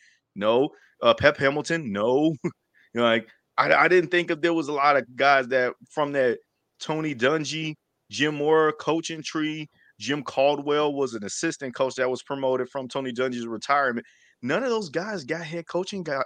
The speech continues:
jobs for real. Adam Gase is the only one that comes close to mind, but he was in Denver when that happened. But nonetheless, like, I just felt like that people really just was leery about trusting anybody, not necessarily Lou Anarumo,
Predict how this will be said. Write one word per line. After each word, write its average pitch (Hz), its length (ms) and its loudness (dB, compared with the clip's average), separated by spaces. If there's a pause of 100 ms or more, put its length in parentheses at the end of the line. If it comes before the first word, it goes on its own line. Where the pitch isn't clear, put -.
jobs 101 380 0
for 123 140 -6
real. 92 220 -4 (200)
Adam 160 320 4
Gase 160 200 4
is - 80 -14
the 143 100 0
only 147 180 -2
one 151 120 -2
that 135 100 -2
comes 151 180 -6
close 151 200 -2
to 127 60 -8
mind, 175 140 -2
but 135 100 -2
he 185 80 -6
was 247 120 -6
in 104 100 -4
Denver 139 380 0 (220)
when 123 120 4
that 110 140 6
happened. 104 320 0 (420)
But 147 220 2 (220)
nonetheless, 175 500 4
like, 120 260 2 (360)
I 151 60 0
just 180 200 -8
felt 190 120 2
like 175 120 2
that 156 160 0
people 165 340 -2
really 156 380 2
just 151 260 -6
was 139 560 -2
leery 147 500 4
about 123 360 2
trusting 151 520 -4
anybody, 131 680 2 (200)
not - 140 -18
necessarily 165 320 2
Lou 135 100 0
Anarumo, 113 500 -4